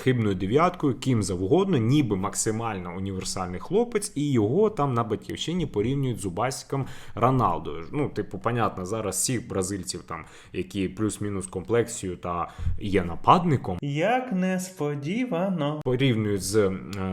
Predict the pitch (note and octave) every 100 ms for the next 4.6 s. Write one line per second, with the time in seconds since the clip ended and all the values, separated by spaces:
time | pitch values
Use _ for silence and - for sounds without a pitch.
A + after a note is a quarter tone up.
0 | F#2 F#2 A#2 G3+ B3 - G3 F#3+ F3 -
1 | - G#3+ C#3+ D#3 F3 A2 B2 C#3+ B2 -
2 | B2 B2+ A2 - A#2+ A#2 - G#2+ G2 G2+
3 | G3 - A2 F#2+ G2 G2+ G2+ F2+ G2 -
4 | F#2+ - G2 D3 E3+